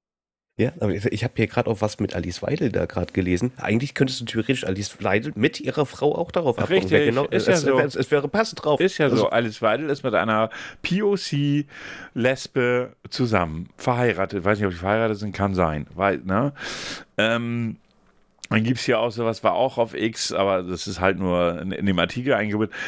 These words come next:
Speaker 2: Milram Fascho Design Edition, damit unsere Neofaschos nicht au-, ausgeschlossen werden. Guten Hunger. Und dann siehst du so eine Milram-Verpackung und da steht dann Leuchtfeuer drauf und dann siehst du Alice Weidel und wie heißt die andere Kackbratze, die Hohlfresse?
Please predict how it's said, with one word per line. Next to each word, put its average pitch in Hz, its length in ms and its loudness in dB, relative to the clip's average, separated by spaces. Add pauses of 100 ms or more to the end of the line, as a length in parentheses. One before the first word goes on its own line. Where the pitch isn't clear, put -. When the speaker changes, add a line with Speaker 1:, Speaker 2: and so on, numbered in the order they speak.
(140)
Speaker 2:
Milram 175 500 0
Fascho 185 400 0
Design 101 460 0
Edition, 90 420 -2
damit 131 300 2
unsere 120 320 0
Neofaschos 131 840 0
nicht 117 240 -2
au-, 107 140 4 (100)
ausgeschlossen 95 720 0
werden. 80 240 2
Guten 131 240 0
Hunger. 113 280 2
Und 80 100 2
dann 98 180 2
siehst 110 260 -6
du 113 100 2
so 107 100 2
eine 104 100 2
Milram-Verpackung 143 960 0 (480)
und - 100 -4
da 107 80 6
steht 113 240 0
dann 110 140 2
Leuchtfeuer 123 680 0
drauf 127 320 0
und 113 80 -2
dann 107 100 2
siehst 117 240 -4
du - 60 0
Alice 117 320 2
Weidel 117 360 2
und 101 360 -2
wie 98 100 0
heißt 110 240 -2
die - 80 0
andere 117 240 0
Kackbratze, - 720 -4
die 113 160 0
Hohlfresse? 120 760 0